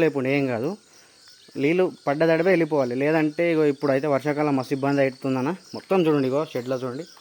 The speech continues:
మొత్తం జిబ్బు జిబ్బు ఉంటున్నది. అందుకే మీరు ఈ మిస్టేక్ చేయకండి. ఇంకోటి బర్రెలను బయట అంటే షెడ్లోనే కాకుండా బయట కట్టే గిలంగా ఒక ఆప్షన్ చూసుకోండి, అప్పుడే షెడ్ నీట్గా ఉంటుంది. వర్షాకాలం ఎంత వాన పడ్డా కానీ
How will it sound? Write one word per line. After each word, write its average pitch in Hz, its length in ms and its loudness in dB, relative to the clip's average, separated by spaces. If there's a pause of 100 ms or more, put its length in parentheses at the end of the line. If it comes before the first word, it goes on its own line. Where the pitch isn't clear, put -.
(280)
మొత్తం 131 220 -8 (120)
జిబ్బు 127 300 -8
జిబ్బు 135 220 -8
ఉంటున్నది. 127 360 -6 (1080)
అందుకే 147 320 -2
మీరు 151 180 0
ఈ 139 120 0
మిస్టేక్ 139 340 -2
చేయకండి. 131 400 -4 (160)
ఇంకోటి 165 420 0 (160)
బర్రెలను 151 340 2
బయట 143 200 2 (420)
అంటే 151 140 -2 (160)
షెడ్లోనే 190 420 2
కాకుండా 185 380 0
బయట 151 140 0 (100)
కట్టే 170 360 0
గిలంగా 175 300 0
ఒక - 160 -4
ఆప్షన్ 156 320 0
చూసుకోండి, 127 400 0 (1120)
అప్పుడే 175 280 -2
షెడ్ 160 140 0 (120)
నీట్గా 156 300 2
ఉంటుంది. 139 280 2
వర్షాకాలం 139 440 0
ఎంత 127 200 0
వాన 131 220 0
పడ్డా 127 240 0
కానీ 156 140 -4